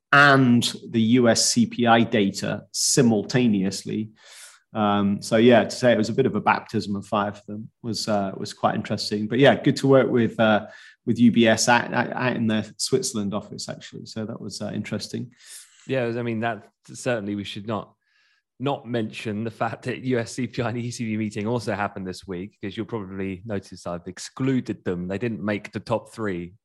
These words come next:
Speaker 2: finish, uh, this, this week. And that's because U S C P I, um, for the month of February came in at a forty-year high. And I never thought I'd be sat here talking to you going, "Oh yeah, C P I just nearly eight percent,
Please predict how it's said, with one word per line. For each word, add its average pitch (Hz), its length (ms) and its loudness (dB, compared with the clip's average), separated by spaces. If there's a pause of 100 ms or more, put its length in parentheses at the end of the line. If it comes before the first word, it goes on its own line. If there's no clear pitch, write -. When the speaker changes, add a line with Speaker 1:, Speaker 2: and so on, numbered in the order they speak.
Speaker 2:
finish, 101 400 -8
uh, 87 360 -8
this, - 280 -10 (120)
this 110 220 -10
week. 85 300 -10
And 107 80 -6
that's 117 180 -6
because 101 520 -6
U 117 120 -2
S 104 160 -4
C 107 140 -6
P 110 160 -10
I, 92 280 -6 (560)
um, 90 280 -10
for - 160 -12
the 90 200 -6
month 92 260 -10
of - 60 -20
February 92 320 -6
came 95 240 -10
in 87 60 -8
at 85 60 -8
a - 80 -12
forty-year 98 640 -6
high. 85 320 -6
And 90 140 -8
I 104 40 -6
never 110 200 -6
thought 92 260 -6
I'd 87 80 -10
be 95 80 -10
sat - 340 -8
here 90 140 -10
talking 90 280 -10
to 95 100 -14
you 92 160 -8
going, 85 260 -8 (580)
"Oh 147 140 -10
yeah, 127 280 -6 (140)
C 165 200 -4
P 139 180 -4
I 131 280 -2
just - 460 -18
nearly 147 340 -6
eight 127 240 -4
percent, 113 540 -6